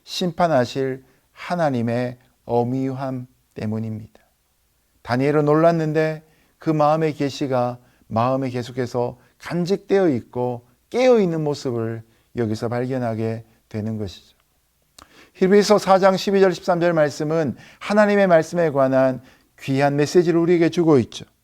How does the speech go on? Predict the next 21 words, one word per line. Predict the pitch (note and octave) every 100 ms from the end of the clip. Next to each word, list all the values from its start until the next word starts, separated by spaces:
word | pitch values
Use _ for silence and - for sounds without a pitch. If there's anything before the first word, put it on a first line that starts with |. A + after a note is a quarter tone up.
| _ _ - - -
"하나님의 | - A3+ A3 A3+ A3+
말씀은 | G#3+ G3 G#3 F#3+
살아있고 | G3 G3 F#3 D#3 - E3 D#3+
힘이 | A3 G3+ E3
있으며 | - D#3+ D3 C3+ C3+ - - -
양날 | D3 E3 G#3 G#3+
쓴 | - G#3
어떤 | F3+ - A#3+ A3
칼보다도 | - G#3 G#3 F#3 F3+ E3+ E3+
더 | E3 D#3
예리해 | C3 C3 C#3+ B2 A#2+ B2+ _ _ _ _ _ _ -
혼과 | A#3+ A3+ G#3 E3+
영과 | E3 D3+ D3+
관절과 | C#3+ C#3+ D3 C#3+ C3
골수까지 | D#3 F#3 F3 A#3 - F#3 D#3+ D#3 E3 D#3+ - _
찔러 | - B3+ A#3+
쪼개기까지 | A3 G#3 F#3 F#3 - C3 A#2+ A#2+
하고 | G2+ G2 A2+ - _ _ -
마음의 | C3 D3+ F3 F3
생각과 | - G3+ G#3 G#3
의도를 | G#3 G#3+ A3 A#3+ G#3+ G#3+